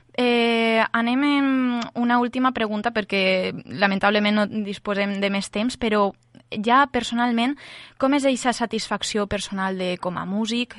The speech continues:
com a director i també com a compositor, eh, el traure per una entrada, eh, la peça, sentir a la teua banda com està tocant o inclús interpretar tu,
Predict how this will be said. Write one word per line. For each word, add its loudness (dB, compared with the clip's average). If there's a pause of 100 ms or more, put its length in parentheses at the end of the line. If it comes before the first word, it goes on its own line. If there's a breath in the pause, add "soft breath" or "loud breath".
com -2
a 0
director -4
i 0
també -4
com -2
a 2
compositor, -2 (340 loud breath)
eh, -4
el -8
traure -2
per -6
una -4
entrada, 0
eh, -4
la -2
peça, -2
sentir -4
a 2
la 0
teua 2
banda 2
com -6
està -8
tocant 0
o 0
inclús -2
interpretar -4
tu, -2